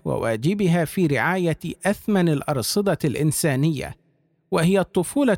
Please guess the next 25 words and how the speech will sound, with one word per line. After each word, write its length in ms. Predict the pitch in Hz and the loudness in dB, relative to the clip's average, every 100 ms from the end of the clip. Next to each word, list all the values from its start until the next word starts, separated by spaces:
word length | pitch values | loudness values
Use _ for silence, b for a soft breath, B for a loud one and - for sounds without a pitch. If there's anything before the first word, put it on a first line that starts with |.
| - | 2
الناشئة 600 | 151 107 104 202 196 165 | 0 0 -2 0 0 0
الممثلة 920 | 170 110 151 135 - 190 180 160 165 151 | -2 0 0 0 0 -2 0 0 -2 -2
لجيل 520 | 156 107 120 208 208 | -2 -2 0 0 2
المستقبل، 760 | 185 165 165 - 107 - - - _ _ _ _ _ _ _ _ | 2 2 -2 -2 -6 -6 -10 -10 _ _ _ _ _ _ _ _
في 160 | - 185 | 2 2
مقابل 600 | 185 - 277 240 208 156 | 2 0 0 2 2 2
لقيمات 680 | 127 165 131 107 180 165 160 131 - | 0 -2 -2 0 0 0 -2 -2 -2
أو 200 | 208 202 | -2 -2
دريهمات 1000 | 165 185 185 170 143 156 143 160 - 156 | -2 0 0 0 2 2 2 0 -2 -2
تنالها 880 | 135 - - 220 226 143 123 143 117 | -2 -4 -2 0 2 0 0 -2 0
من 200 | 143 135 | 0 0
العمل، 400 | 104 139 131 - _ - | 0 -2 -4 -8 _ -4
كما 240 | 147 110 | -2 -2
تضطر 480 | - 135 - 175 139 | -2 -4 0 0 0
إلى 220 | 127 131 | -2 -2
ذلك 440 | 107 160 160 127 139 | 0 0 -2 -2 -4
المرأة 500 | 101 151 214 165 - 143 | -2 -2 -2 -4 -2 -4
في 120 | 175 | 0
المجتمع 680 | 151 104 87 - 190 165 135 | 0 0 -6 -2 0 0 -2
النكد 500 | 104 131 185 160 131 | -2 -2 -2 -2 -2
المنحرف 720 | 117 113 120 - 190 170 - _ _ - | -2 0 -2 0 -2 -2 -6 _ _ -2
الذي 380 | 170 190 226 202 | 0 0 2 2
نعيش 420 | 143 107 151 - | 2 0 -4 -4
فيه 340 | 127 180 143 113 | -4 -2 0 -2
اليوم. 320 | 98 135 | -2 -2